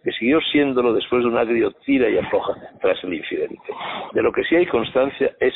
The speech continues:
por una parte, del jugo que don Ramón sacaba a su manquedad, y por otra, del alfilerazo que le asestó Benavente cierta noche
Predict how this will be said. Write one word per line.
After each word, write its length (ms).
por 100
una 140
parte, 400
del 180
jugo 340
que 140
don 180
Ramón 280
sacaba 360
a 40
su 180
manquedad, 560
y 120
por 160
otra, 220
del 180
alfilerazo 760
que 140
le 80
asestó 340
Benavente 460
cierta 340
noche 400